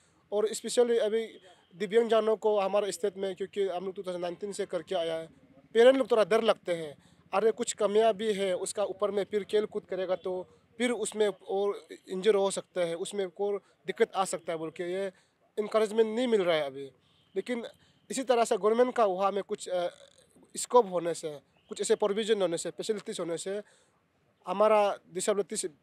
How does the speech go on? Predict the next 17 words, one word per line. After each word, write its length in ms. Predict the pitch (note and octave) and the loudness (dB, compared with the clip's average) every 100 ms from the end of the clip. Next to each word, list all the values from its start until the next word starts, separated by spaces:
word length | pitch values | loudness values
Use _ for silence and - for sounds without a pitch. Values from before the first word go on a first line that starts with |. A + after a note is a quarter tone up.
| D#3+ _ _ - | -20 _ _ 0
पेरेंट 340 | G3+ A3 G#3 | 4 4 2
लोगों 280 | G3+ F#3 F#3+ | -2 0 -2
का, 160 | F#3+ G3 | -4 -6
बच्चे 480 | D3 E3+ F3+ - | -6 -10 -6 0
का 120 | A3 G#3+ | 2 2
पेरेंट 260 | F#3+ G3+ | 0 0
लोगों 200 | G3 F3+ | 2 0
भी 80 | G3 | -2
समझेगा, 580 | F#3+ F3+ F3+ G3+ F#3 G3+ | -2 -2 -2 -2 -2 -4
हाँ, 300 | F3+ F3+ E3+ | -4 -4 -4
उसको 440 | D3+ - F#3+ G3+ - _ _ _ | -8 -10 -8 -8 -10 _ _ _
आगे 220 | E3+ F#3 | -2 0
जाने 280 | F#3+ F3 F#3 | 2 2 2
देगा, 260 | E3 E3+ E3+ | -2 -2 -2
ये 220 | F#3+ F3+ | -2 -2
स्कोप 300 | - F3+ D3 | -4 -6 -8
है। 380 | D3 B2 _ | -10 -14 _